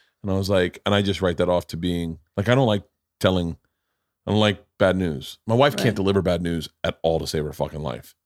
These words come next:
Speaker 2: Really?
Speaker 1: Yeah, our chickens got killed. Uh,
Speaker 2: <gasps> Oh,
Speaker 1: this
Speaker 2: no.
Speaker 1: Yeah, all our chickens died. But within
Speaker 2: Oh.
Speaker 1: one week span, we lost two. And we lost the first one, Charlotte.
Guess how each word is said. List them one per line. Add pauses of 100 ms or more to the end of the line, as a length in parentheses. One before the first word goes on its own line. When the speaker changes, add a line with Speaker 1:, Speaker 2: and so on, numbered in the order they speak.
Speaker 2:
Really?
Speaker 1:
Yeah,
our
chickens
got
killed. (100)
Uh, (120)
Speaker 2:
<gasps>
Oh,
Speaker 1:
this
Speaker 2:
no.
Speaker 1:
Yeah,
all
our
chickens
died. (260)
But
within
Speaker 2:
Oh.
Speaker 1:
one
week
span,
we
lost
two. (680)
And
we
lost
the
first
one,
Charlotte.